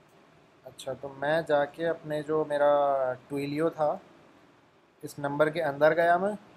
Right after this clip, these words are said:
इस नंबर के अंदर जाने के बाद मैं यहाँ पे वो एनजी रॉक लगा दूँगा।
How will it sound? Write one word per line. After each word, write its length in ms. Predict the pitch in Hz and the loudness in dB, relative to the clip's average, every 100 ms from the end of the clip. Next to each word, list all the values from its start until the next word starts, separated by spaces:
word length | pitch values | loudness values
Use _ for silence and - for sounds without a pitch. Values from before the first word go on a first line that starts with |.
| - - | -20 -18
इस 120 | 151 - | -16 -4
नंबर 280 | 151 156 160 | 0 0 0
के 100 | 165 | -4
अंदर 300 | 143 147 156 | -4 -4 0
जाने 260 | 156 156 | 0 -2
के 120 | 151 | -4
बाद 460 | 156 135 131 143 156 - - - _ _ _ _ _ _ _ _ - | -4 0 2 2 0 -14 -20 -20 _ _ _ _ _ _ _ _ -12
मैं 180 | 139 | -4
यहाँ 200 | 147 151 | -2 0
पे 120 | 151 170 | 0 2
वो 140 | 160 | 2
एनजी 240 | 147 143 | 0 0
रॉक 220 | 156 147 151 | 4 4 4
लगा 260 | 135 127 | 2 2
दूँगा। 320 | 123 131 127 | 0 -4 -6